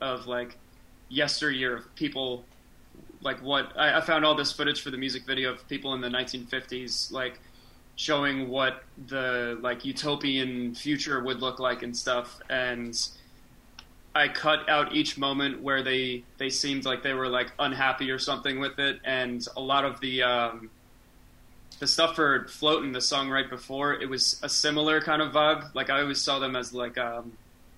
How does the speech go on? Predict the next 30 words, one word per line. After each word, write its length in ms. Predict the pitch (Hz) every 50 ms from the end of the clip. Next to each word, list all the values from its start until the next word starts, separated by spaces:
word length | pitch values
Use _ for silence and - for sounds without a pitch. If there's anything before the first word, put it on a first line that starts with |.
| - - - - - - -
uh, 160 | 113 120 113 113
twins 400 | - - 151 151 156 151 143 127
almost, 340 | 135 127 123 120 123 - -
those 160 | 117 123 -
two 140 | - 127 123
songs, 340 | - 131 131 127 123 120 -
'cause 160 | - 135 120
they're 120 | 127 123
both 300 | 123 147 160 190 185 185
kind 180 | - 196 180 170
of 100 | 156 131
the 80 | 135
same 300 | 131 - - 139 135 127
thing. 380 | 123 - 139 135 127 123 123 123 - - - - - - - - - - - - - - - - -
But 180 | - 131 -
Floatin', 720 | - - - - 156 160 170 - 165 170 165 160 151 147
I 120 | - - 143
used 260 | 139 139 139 135 -
the 60 | 143
visuals 520 | 123 127 139 131 123 135 131 127 123 - -
for 540 | - 135 131 131 131 131 123 123 120 123 - - - - - - - - - -
people 280 | - 151 143 - 143 143
trying 280 | - 151 143 139 135
to 80 | - 131
make 200 | 131 131 127 -
flying 400 | - - 143 131 131 135 143 151
machines 460 | 156 151 - - 165 165 165 165 139
and 140 | 139 123 -
completely 520 | - 135 123 - 151 147 - - 127 131
failing, 460 | 123 - 131 127 127 131 147 151 156